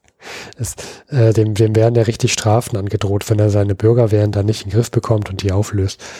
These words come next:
Und dann, dann gibt er dann doch irgendwann bei. Äh, das finde ich trotzdem ein starkes Stück,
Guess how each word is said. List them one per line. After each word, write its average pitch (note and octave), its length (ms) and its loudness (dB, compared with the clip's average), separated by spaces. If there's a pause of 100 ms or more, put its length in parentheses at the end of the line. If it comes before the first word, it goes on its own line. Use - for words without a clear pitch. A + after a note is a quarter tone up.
(200)
Und G2+ 140 -8
dann, G2 240 -4
dann G#2+ 140 0
gibt A2+ 200 0
er A2+ 60 4
dann G2+ 120 0
doch A2 200 0
irgendwann G#2 380 0
bei. G2 280 2 (540)
Äh, G#2 260 2
das G#2 220 -6
finde B2+ 180 2
ich - 140 -4
trotzdem A#2+ 400 0 (280)
ein B2 40 -2
starkes A2+ 440 0
Stück, - 280 0